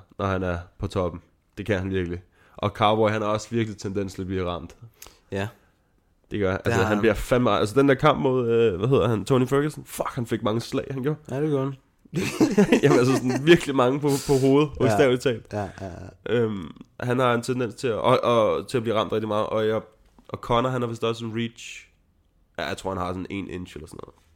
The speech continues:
Speaker 1: over ham. Over Cowboy.
Speaker 2: Okay, han er alligevel sådan markant lavere, er jeg ret sikker på.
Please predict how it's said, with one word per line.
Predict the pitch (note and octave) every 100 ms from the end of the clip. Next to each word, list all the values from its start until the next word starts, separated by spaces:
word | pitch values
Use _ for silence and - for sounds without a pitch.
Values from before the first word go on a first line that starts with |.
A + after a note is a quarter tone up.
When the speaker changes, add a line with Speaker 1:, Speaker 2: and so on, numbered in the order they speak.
| _
Speaker 1:
over | F2 F2
ham. | E2 - _ _ _ _ -
Over | F2+
Cowboy. | F2 E2+ D#2+ D#2+ - _ _ _ -
Speaker 2:
Okay, | F#2 G#2 F#2+ G2
han | G2+
er | G2
alligevel | G#2 A#2 B2 A2
sådan | A2+
markant | G2 - A#2+ A2+ A2+ -
lavere, | G2 G2+ G2 A2 B2+
er | G#2
jeg | G2
ret | G2+
sikker | - G#2+
på. | G#2 G2+